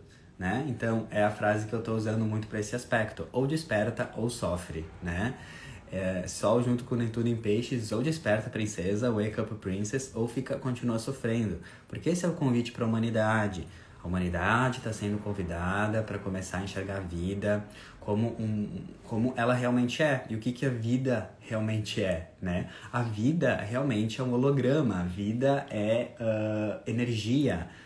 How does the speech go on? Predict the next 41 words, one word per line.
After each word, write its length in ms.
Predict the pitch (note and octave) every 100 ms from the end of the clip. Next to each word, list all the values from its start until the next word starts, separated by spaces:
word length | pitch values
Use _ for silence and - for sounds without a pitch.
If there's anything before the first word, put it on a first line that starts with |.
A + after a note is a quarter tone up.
| -
Não 220 | A2 B2
existe 440 | B2+ G#2+ A#2+ F3 D#3
essa 140 | -
coisa 300 | G#2 G#2+ G#2
de 120 | G#2
físico, 640 | G2+ - G#2 G#2 F#2 F2 F2+
o 40 |
mundo 280 | F#2+ G#2 G2+
físico. 720 | - - G#2 F#2 F2 - E2 - - -
A 60 |
gente 240 | F#2 A2 -
percebe, 640 | B2 D3+ D#3 G#2 F#2+ B2+
a 40 |
gente 260 | B2+ A#2+ -
tem 160 | G#2+ A#2
experiência 800 | B2 C#3+ C#3 G#2 G2 G#2 -
que 160 | D3 -
o 80 | C3+
mundo 340 | A#2 A2 A2+
é 60 | C#3
físico, 880 | - - F#3 C#3+ G2 F2+ - D#2+ - -
tá? 320 | F2 G2+ - - -
Então 140 | G2
aqui, 460 | G#2 - A2+ B2 G2
né, 340 | F#2 G#2 F#2+
aqui 240 | F#2 -
minha 160 | G#2 F#2
garrafinha, 680 | F2 G#2 B2+ - B2 A#2+ F#2
eu 40 |
sinto 380 | F2+ G2 F#2+ B2+
ela, 380 | B2 A#2+ A#2 F#2+
ela 120 | G2
é 40 |
física, 680 | A2+ - C3+ B2+ G#2+ - F2
mas 200 | G2 A2
ela 160 | A#2+ C3+
não 180 | C3 C#3
é 80 |
física. 500 | D#3 - F2 E2 E2 E2 -
É, 80 |
é, 360 | F#2+ - - -